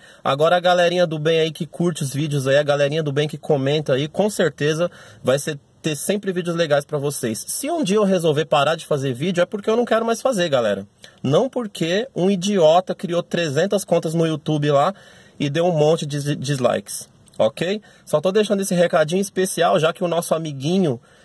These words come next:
é... infeliz quer aparecer, então aí, viu minha carinha aqui falando, e é isso aí. Agora pra galera que curte os vídeos aí, galera, vai vir vídeo mais da hora aí pra vocês aí, hein? Aguarde aí.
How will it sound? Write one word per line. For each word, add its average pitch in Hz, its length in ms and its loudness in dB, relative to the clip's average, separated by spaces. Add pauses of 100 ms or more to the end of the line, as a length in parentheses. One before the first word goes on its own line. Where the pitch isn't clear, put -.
é... 120 840 4
infeliz 147 640 -2
quer 139 140 0
aparecer, 143 600 0
então 220 320 0
aí, 226 220 2
viu 160 200 -2
minha 170 160 0
carinha 156 420 2
aqui 156 160 -4
falando, 196 600 0 (280)
e - 80 0
é 156 60 2
isso 185 200 -4
aí. 175 220 0
Agora 147 300 2
pra 180 180 -2
galera 180 380 4
que 180 100 -8
curte 175 260 -4
os 147 80 -2
vídeos 156 300 -2
aí, 160 160 2
galera, 151 400 4
vai 131 180 2
vir 147 140 -4
vídeo 147 240 -4
mais 147 220 2
da 156 100 4
hora 139 240 6
aí 143 60 -4
pra 147 120 -4
vocês 143 400 -2
aí, 127 220 0
hein? 143 140 -6 (180)
Aguarde 131 480 0
aí. 104 200 -6